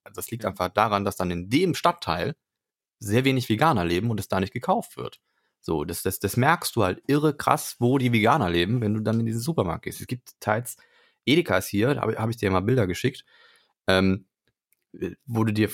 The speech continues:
Speaker 1: wo es, wo es fast ganze, ganze Abteilungen lang nur vegane Produkte gibt.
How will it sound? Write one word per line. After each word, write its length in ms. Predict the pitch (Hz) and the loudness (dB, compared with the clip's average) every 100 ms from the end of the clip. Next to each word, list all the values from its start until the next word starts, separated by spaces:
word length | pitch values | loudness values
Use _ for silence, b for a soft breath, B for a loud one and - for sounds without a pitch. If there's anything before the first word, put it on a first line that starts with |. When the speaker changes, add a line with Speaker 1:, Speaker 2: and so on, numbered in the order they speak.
| - | -4
Speaker 1:
wo 600 | 113 104 104 107 104 107 | -10 -10 -10 -4 0 0
es, 180 | 107 | 0
wo 160 | 110 107 | -2 0
es 120 | 104 | 0
fast 460 | - 123 110 - - | 0 0 0 -6 -8
ganze, 600 | - 107 117 - 110 101 98 | -2 0 0 0 2 2 0
ganze 320 | 104 - - | -4 -2 -2
Abteilungen 720 | 98 - - 190 196 104 92 | -4 -2 2 4 2 0 0
lang 340 | 87 82 90 | 0 -2 0
nur 180 | 104 156 | 0 2
vegane 300 | 147 127 139 | 2 0 0
Produkte 400 | 127 113 131 - | -2 -6 -8 -8
gibt. 320 | 165 - - | -10 -10 -16